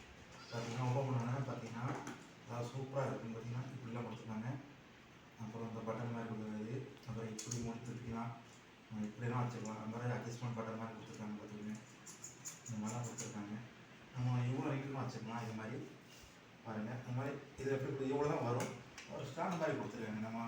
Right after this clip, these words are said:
வீடியோ எடுக்கிறதுக்கு, ஒரு வீடியோ எடுக்கணும்னா ஸ்டாண்ட் மாதிரி கொடுத்துருக்காங்க. பாருங்க, எப்படி இருக்கு.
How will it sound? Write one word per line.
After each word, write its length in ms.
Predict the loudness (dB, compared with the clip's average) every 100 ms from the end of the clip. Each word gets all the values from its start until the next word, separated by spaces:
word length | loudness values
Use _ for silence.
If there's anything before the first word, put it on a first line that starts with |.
| 0
வீடியோ 180 | 2 4
எடுக்கிறதுக்கு, 500 | 4 2 2 0 0
ஒரு 100 | 0
வீடியோ 160 | 0 0
எடுக்கணும்னா 340 | 0 2 2 2 -8 -12 -12 -4
ஸ்டாண்ட் 220 | 0 0
மாதிரி 140 | 0 -2
கொடுத்துருக்காங்க. 300 | -2 0 2
பாருங்க, 180 | 2 2 -2 -8 -10 -12 -8
எப்படி 180 | -4 -4
இருக்கு. 180 | -4